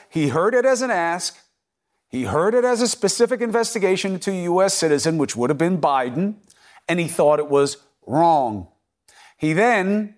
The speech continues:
started to be concerned about how that was responded to by people around this president, including his lawyer, that they were pushing a false narrative about Ukraine. Now the second piece. He will also testify, reportedly,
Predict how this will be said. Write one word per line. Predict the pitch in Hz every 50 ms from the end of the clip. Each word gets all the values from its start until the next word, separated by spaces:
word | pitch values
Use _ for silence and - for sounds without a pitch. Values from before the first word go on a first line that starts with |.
| _ -
started | - - - 202 190 202 190 185 -
to | 190
be | 165 185
concerned | - 196 175 165 - 233 240 240 233 226 208
about | 190 196 190 185 180 156
how | 175 196 208 208
that | 202 214 208 190
was | 202 165 165
responded | 202 196 - - 202 190 185 165 160 147 -
to | 156 147
by | 143 143
people | 139 - 156 147 - 147 143
around | 139 143 139 139 139
this | 135 123 -
president, | - 143 143 135 139 143 143 147 143 - - - -
including | 156 156 147 - 151 160 160 156 156 151 147
his | 156 160 147 143
lawyer, | 170 185 190 180 151 123 101 - - - - -
that | 165 160
they | - 180
were | 170 165 151
pushing | - 190 185 180 185 175 175
a | 165
false | 160 - - 185 170 160 165 170 170 - - - - _ _ -
narrative | 151 170 185 202 208 202 190 170 156 160 147
about | 156 139 160 156 160 156
Ukraine. | 156 170 180 165 - - 202 202 196 160 135 120 107 101 - _ _ _ _ _ _ _ _ _ -
Now | 151 175 190 214
the | 214 202
second | - - 208 190 - 185 160 135
piece. | - 131 107 85 - - - - _ _ _ _ _ _ _ _ _ _ _
He | - 214 214
will | 208 220 220
also | 226 247 277 269 - - 277 269
testify, | - - 240 214 180 - - 170 - - 120 110 123 151 190
reportedly, | 254 240 - - - 139 127 120 113 117 147 175 208 233